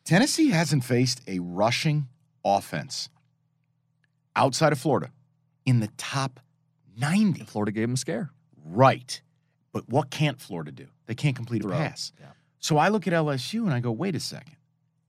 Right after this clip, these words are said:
Speaker 1: Look at the schedule L S U's played. Way more formidable.
Speaker 2: Mm-hmm.
Speaker 1: Way more formidable than Tennessee." Then you factor in Cedric Tillman,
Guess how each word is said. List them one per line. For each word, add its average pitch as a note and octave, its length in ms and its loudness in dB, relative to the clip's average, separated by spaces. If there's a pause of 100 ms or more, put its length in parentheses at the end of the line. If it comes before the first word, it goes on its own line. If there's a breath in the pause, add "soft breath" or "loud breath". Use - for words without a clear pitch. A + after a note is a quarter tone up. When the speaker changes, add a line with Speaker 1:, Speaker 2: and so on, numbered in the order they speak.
(560)
Speaker 1:
Look E3+ 140 2
at E4 60 -2
the - 100 -12
schedule B2 440 0
L G#2 120 0
S G2+ 140 -6
U's G3 180 -2
played. - 240 -20 (760)
Way C#4 400 2
more A2 240 2
formidable. E2+ 680 -4
Speaker 2:
Mm-hmm. F#2+ 280 -6
Speaker 1:
Way B3 220 4
more A#2 220 4
formidable D#2 500 -8
than D2 140 -18
Tennessee." D#2 500 -14 (760)
Then F3+ 160 4
you A#3 80 4
factor F3 420 2
in C#3 120 2
Cedric C#3 380 0
Tillman, F2 380 0